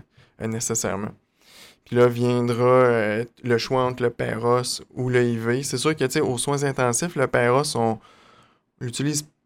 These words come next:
plus ou moins pour, euh, répléter le calcium. On va l'utiliser peut-être plus comme chélateur de phosphore, euh, qui, le calcium, en passant, est un excellent chélateur de phosphore.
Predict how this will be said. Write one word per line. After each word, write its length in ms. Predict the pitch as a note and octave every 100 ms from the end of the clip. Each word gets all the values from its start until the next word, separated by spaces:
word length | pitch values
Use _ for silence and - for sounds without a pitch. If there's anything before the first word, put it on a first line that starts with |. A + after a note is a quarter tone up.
| _
plus 340 | D3 D#3 C#3+
ou 60 | C#3
moins 400 | C3+ C#3 C#3+ D3+
pour, 480 | D3+ C3 C3+ C3+ A#2+
euh, 180 | A#2 A#2
répléter 440 | A#2+ B2 B2 D3+
le 60 | D3+
calcium. 500 | C#3+ A#2+ - C#3 D3+
On 100 | B2
va 80 |
l'utiliser 380 | A#2+ A#2 B2 A#2+
peut-être 200 | B2+ C#3
plus 160 | - E3+
comme 200 | C3 A#2
chélateur 480 | - A#2+ A#2 C3+ C3
de 100 | A#2+
phosphore, 580 | A2 G#2 - A#2+ C#3+ D3 _ _ _ -
euh, 220 | G2+ G2+
qui, 160 | G2+ A#2
le 60 |
calcium, 360 | G#2+ A2+ - B2+
en 100 | A#2+
passant, 280 | G#2 G#2+ B2+
est 100 | A#2+
un 180 | A2
excellent 380 | A#2 A2+ A#2 A#2
chélateur 400 | A#2+ A2 A2+ A2+
de 100 | A#2
phosphore. 480 | A2 G#2+ - A#2+ C3